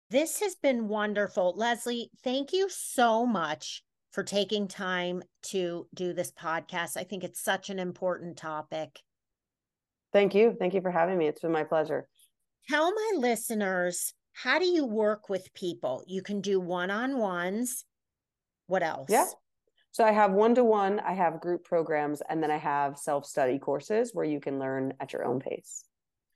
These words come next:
Speaker 1: And then you also have a Facebook group that people can join where you're giving tips like this all the time.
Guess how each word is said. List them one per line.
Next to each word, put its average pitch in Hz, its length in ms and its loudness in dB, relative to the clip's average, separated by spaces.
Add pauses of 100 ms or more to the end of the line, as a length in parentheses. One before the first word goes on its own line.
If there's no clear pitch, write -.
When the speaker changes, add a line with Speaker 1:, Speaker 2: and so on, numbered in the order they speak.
(380)
Speaker 1:
And 262 140 6
then 254 160 6
you 240 120 4
also 247 440 2
have 220 240 -2
a 190 60 0
Facebook 220 680 -4
group 247 460 -2
that 214 140 -6
people 220 300 -4
can 214 200 -4
join 208 640 -2 (300)
where 202 120 4
you're 202 140 4
giving 190 400 0
tips 196 400 -4
like 220 240 0
this 220 320 -2
all 196 260 6
the 220 120 -2
time. 196 720 -4